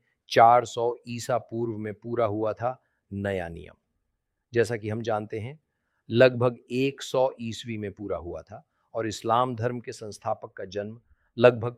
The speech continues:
पाँच सौ पचहत्तर ईस्वी में हुआ था। और बाइबल पढ़ने पर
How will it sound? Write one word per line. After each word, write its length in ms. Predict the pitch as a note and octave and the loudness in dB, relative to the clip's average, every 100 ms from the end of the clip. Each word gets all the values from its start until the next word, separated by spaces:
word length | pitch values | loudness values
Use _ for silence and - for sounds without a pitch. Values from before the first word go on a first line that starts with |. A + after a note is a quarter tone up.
| - | 2
पाँच 240 | A#2 B2 | 2 2
सौ 140 | - A#2+ | -4 -8
पचहत्तर 520 | G#2 - G#2 - G#2+ | -8 -12 -14 -10 -10
ईस्वी 360 | F2+ F2 - G2 | -10 -16 -12 -10
में 140 | G#2 | -10
हुआ 300 | F2+ E2+ D#2 | -12 -14 -18
था। 260 | - - _ _ _ - - | -18 -20 _ _ _ -20 -8
और 360 | F2+ F#2 G#2+ _ _ _ - _ - | -2 -2 -2 _ _ _ -20 _ 0
बाइबल 480 | G2+ A2 C#3 F3+ G3 | 10 12 12 8 6
पढ़ने 340 | C#3 B2 C3 | 0 0 -4
पर 320 | A2 F#2 A#2 | -2 -6 -6